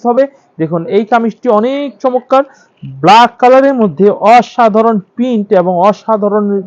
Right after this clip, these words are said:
লুকিংয়ে আপনারা এই ড্রেসটা পেয়ে যাচ্ছেন। এই হচ্ছে কামিজটি সামনের সাইড হবে, আর এই হচ্ছে কামিজটি ঠিক উল্টো সাইডটা আমরা একটু দেখিয়ে দিই।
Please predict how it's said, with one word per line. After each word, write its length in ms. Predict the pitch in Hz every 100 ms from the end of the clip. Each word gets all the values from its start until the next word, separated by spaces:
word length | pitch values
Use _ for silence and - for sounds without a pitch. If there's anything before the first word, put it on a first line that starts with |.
| 175
লুকিংয়ে 580 | 175 208 247 233 185 202 - - -
আপনারা 360 | 156 - 202
এই 220 | 156 180
ড্রেসটা 460 | 185 202 208 - 254
পেয়ে 240 | - 226
যাচ্ছেন। 300 | 156 135 143
এই 120 | 170 202
হচ্ছে 260 | 214 240
কামিজটি 360 | 220 170 165 202
সামনের 380 | - 156 170 190
সাইড 320 | - 240 247
হবে, 220 | 254 302 294 _ _
আর 180 | - 135
এই 200 | 147 196
হচ্ছে 340 | 208 220 220 226
কামিজটি 380 | 202 180 - 196
ঠিক 260 | 269 285 277 _ -
উল্টো 340 | 214 220 247
সাইডটা 400 | 202 160 143 185
আমরা 140 | 165 170
একটু 160 | 185
দেখিয়ে 360 | 160 175 233 247
দিই। 200 | 262